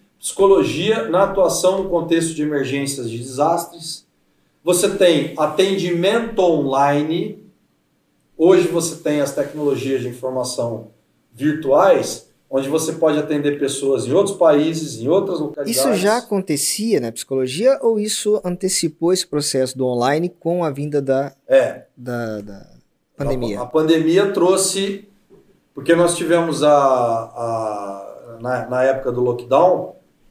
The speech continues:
Speaker 1: tivemos que parar com os atendimentos presenciais e passamos a fazer atendimentos por, por chamadas de vídeo. Então, podemos dizer que a pandemia trouxe, é, reforçou esse advento.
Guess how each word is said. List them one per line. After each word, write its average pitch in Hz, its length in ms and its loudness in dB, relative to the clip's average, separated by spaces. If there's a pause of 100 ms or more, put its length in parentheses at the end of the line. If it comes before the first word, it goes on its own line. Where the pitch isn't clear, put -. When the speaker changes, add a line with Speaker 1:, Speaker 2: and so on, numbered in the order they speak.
Speaker 1:
tivemos 139 380 0
que - 100 -12
parar 170 440 6
com - 60 -6
os 151 80 -4
atendimentos 139 480 -6
presenciais 131 960 -2 (220)
e 143 60 -2
passamos 160 580 2
a 175 80 2
fazer 165 300 2
atendimentos 160 880 -8 (260)
por, 165 220 0
por 147 100 -6
chamadas 160 420 0
de 165 80 -8
vídeo. 160 440 -4 (520)
Então, 196 400 4
podemos 170 380 4
dizer 156 640 2 (340)
que 135 100 -2
a 139 60 4
pandemia 185 720 2
trouxe, 196 680 0
é, 147 180 4
reforçou 180 640 2
esse 202 160 0
advento. 180 520 -2